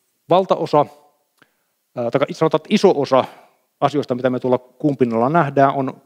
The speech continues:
vanhempia kuin mitään, mitä me pystytään maassa näkemään. Ää, eli kamprikausi,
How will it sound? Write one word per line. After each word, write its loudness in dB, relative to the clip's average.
vanhempia 0
kuin -8
mitään, -2
mitä -6
me -6
pystytään -4
maassa -2
näkemään. -20
Ää, 2
eli 2
kamprikausi, 2